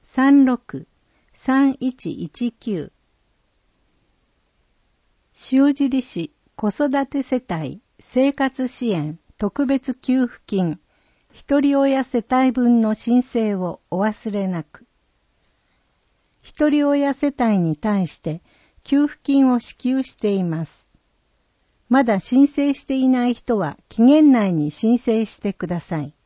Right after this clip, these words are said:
対象、十八歳に到達後、最初の三月三十一日までの児童。心身に中程度以上の障害がある場合は、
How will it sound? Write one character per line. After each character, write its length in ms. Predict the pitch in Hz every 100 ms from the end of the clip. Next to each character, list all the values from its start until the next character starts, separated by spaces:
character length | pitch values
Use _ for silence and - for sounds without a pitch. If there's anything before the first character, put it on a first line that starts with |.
| _ _ _ _ _ _ _ _ _ _ -
対 180 | 226
象、 480 | 233 - 196 175 180 _ _ _ _ _ _ _ _ -
十 240 | 202 277
八 180 | 294 294
歳 380 | 285 - 220 196
に 180 | 170 160
到 340 | - 214 240
達 320 | 247 226 -
後、 260 | 208 185 185 _ _ _
最 340 | - 262 269
初 180 | - 269
の 160 | 254
三 320 | 247 302 294 262
月 180 | 214
三 340 | - - 262 254
十 240 | 202 170
一 240 | 165 - 214
日 320 | 233 226 269
ま 160 | 247
で 140 | 190 175
の 220 | 160 160
児 180 | 151 185
童。 320 | 156 135 - _ _ _ _ _ _ _ _
心 260 | - - 320 -
身 120 | 247
に 260 | 208 165 156
中 300 | - 262 269
程 260 | 277 294 269
度 160 | 277
以 140 | 285 247
上 240 | 226 196
の 160 | 170 165
障 340 | - 233 254
害 240 | 254 240
が 180 | 240 226
あ 60 | 233
る 140 | 214
場 260 | 165 165 185
合 220 | 196 185
は、 240 | 175 170